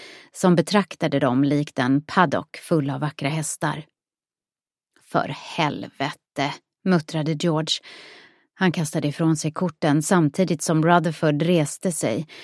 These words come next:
så att den stackars jäntan i hans knä snubblade till i ett försök att inte landa pladask på golvet.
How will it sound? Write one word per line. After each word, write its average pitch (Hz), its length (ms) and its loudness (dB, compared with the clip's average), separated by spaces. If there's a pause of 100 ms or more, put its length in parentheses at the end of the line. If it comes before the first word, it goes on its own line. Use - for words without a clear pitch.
(140)
så - 140 2
att 160 180 4
den 151 140 4
stackars 156 360 -2
jäntan 180 500 4
i - 20 6
hans 156 240 2
knä 185 400 4
snubblade 170 560 2
till 165 320 0
i 131 60 0
ett 135 140 -6
försök 135 400 -4
att 156 60 2
inte 147 220 2
landa 143 360 2
pladask 156 500 -2
på 165 80 -4
golvet. 165 600 0